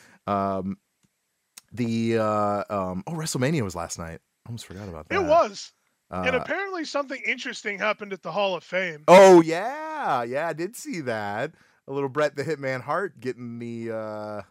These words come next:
Speaker 1: that, what an
Speaker 2: He, he got
Speaker 1: idiot.
Speaker 2: speared. That's what happened.
Speaker 1: What an
Speaker 2: <laughs>
Speaker 1: idiot. And the guy, you know what the guy said about it? He s-, he
Speaker 2: What?
Speaker 1: sa-, he said it just felt like the right time to do it.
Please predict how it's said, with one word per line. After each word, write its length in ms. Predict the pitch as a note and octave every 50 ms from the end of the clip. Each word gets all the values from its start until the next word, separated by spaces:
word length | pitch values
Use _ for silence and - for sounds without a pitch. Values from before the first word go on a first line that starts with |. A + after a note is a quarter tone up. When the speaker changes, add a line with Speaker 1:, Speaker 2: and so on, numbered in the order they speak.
| _ _ _ _ _ _ _ _ _ _ _ _ _ _ _ _ _ _ -
Speaker 1:
that, 140 | F3+ F3+
what 100 | G#3 C4+
an 120 | D4 A3+ - -
Speaker 2:
He, 120 | B2+ B2+
he 60 | A2+
got 100 | G3+ -
Speaker 1:
idiot. 100 | - -
Speaker 2:
speared. 640 | - - - - - - - - C#4 B3 F#3+ E3+ D#3 D#3+
That's 240 | F3 F#3 G#3 - -
what 100 | F#3+ E3
happened. 220 | E3+ F3 E3+ F3+
Speaker 1:
What 80 | C#4+ -
an 140 | G#4 F4+ A3+ -
Speaker 2:
<laughs> 60 | -
Speaker 1:
idiot. 760 | G#3+ B3 C4+ C#4+ C#4+ C#4 G3 B2 F#2 E2 D2+ - - - - _ _ - _ -
And 100 | F3+ F3+
the 60 | F3+
guy, 220 | D3 E3+ E3+ G3 -
you 100 | F#3+ G3
know 60 | G#3+
what 80 | A#3 A3
the 60 | F3
guy 180 | E3 D#3 D#3+
said 260 | C#3+ - - C3+ C3 D3+
about 260 | E3+ F#3+ G#3 A3+ B3+
it? 180 | D4+ F4 - _ _ _ _ _ _ _ _ _ _ _ _ _ _ _ _ _ _ _ _ _ _ _ _ -
He 80 | - D#3
s-, 80 | D#3+ -
he 60 | G#3
Speaker 2:
What? 180 | G3+ G3 F#3 F3+
Speaker 1:
sa-, 140 | - G3 F3
he 100 | D#3 E3
said 220 | - - F3 D#3+
it 60 | D#3+
just 200 | D3 E3 D#3 -
felt 140 | - F3 D#3
like 140 | D3 C#3+ -
the 80 | - A#2
right 200 | A#2 A#2+ A#2 -
time 200 | A2+ A#2 A2 G2+
to 60 | F#2+
do 160 | E2 F2+ E2
it. 140 | D2 C#2 -